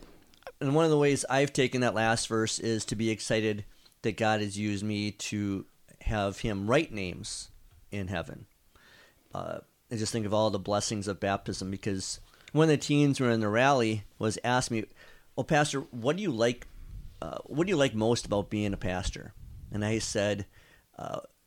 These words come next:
"Baptisms and funerals," which sounds really weird. But I said, I get to baptize people. I get to bring them into God's heaven. And then funerals, I am, uh, been, have been used to usher them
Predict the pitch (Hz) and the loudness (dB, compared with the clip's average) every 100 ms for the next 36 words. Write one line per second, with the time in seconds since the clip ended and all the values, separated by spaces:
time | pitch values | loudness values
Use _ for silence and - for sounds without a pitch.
0 | _ _ _ _ _ _ _ _ 117 117 | _ _ _ _ _ _ _ _ 2 2
1 | - 151 151 151 - - 117 104 113 101 | 2 0 2 0 -2 -4 -4 -2 -2 -2
2 | - - - _ _ _ _ _ - 107 | -6 -12 -14 _ _ _ _ _ -8 -4
3 | 113 107 107 107 104 95 - - - - | -2 0 0 0 -2 -4 -6 -12 -14 -18
4 | - - 135 131 147 143 _ - - 120 | -20 -2 0 4 2 2 _ -10 -2 -2
5 | 131 120 101 107 135 - 131 131 139 123 | 0 0 2 2 2 2 4 4 2 -2
6 | 117 110 113 120 101 87 - 135 165 175 | 0 0 0 -4 -6 -10 0 2 4 4
7 | 156 147 147 - 143 151 147 147 139 135 | 6 6 4 2 4 4 4 2 4 4
8 | 120 113 113 - 170 120 120 139 - - | 2 0 0 2 2 2 -2 -4 -10 -16
9 | - 120 120 117 110 180 190 123 120 - | -8 -4 0 0 -2 0 4 4 2 0
10 | 117 117 117 117 117 - - - - 98 | 0 2 2 2 -2 -10 -20 -20 -10 -8
11 | 98 95 120 127 110 117 117 123 123 - | -6 -4 -2 -2 0 0 0 2 0 -4
12 | - 139 143 131 107 98 | 0 0 0 -2 -2 -4